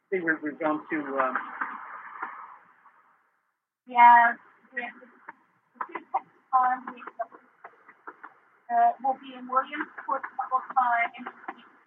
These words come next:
Speaker 2: have, uh, our con in September. Um, the one in New Jersey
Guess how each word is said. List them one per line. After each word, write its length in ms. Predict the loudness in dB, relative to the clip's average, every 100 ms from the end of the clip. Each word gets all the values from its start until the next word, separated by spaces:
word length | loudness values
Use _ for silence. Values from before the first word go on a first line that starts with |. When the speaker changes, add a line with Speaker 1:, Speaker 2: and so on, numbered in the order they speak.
| 4
Speaker 2:
have, 400 | 6 6 4 2
uh, 560 | 2 2 0 -6 2
our 120 | 4 4 0 2
con 200 | 2 2 -6
in 80 | -10 -12 -14 -14 -14 -16 -18 _ -8
September. 960 | -4 -2 -2 -2 0 6 10 10 8 4 -2 _ _ _ _ _ _ _ _ 0
Um, 960 | 2 2 2 0 0 -2 -2 -6 -16 -20 -20 -20 _ _
the 100 | -8 -4 4
one 320 | 6 6 0
in 300 | -10 -12 -14 -14 -12
New 100 | -12 -12
Jersey 560 | -16 -14 -14 -14 -16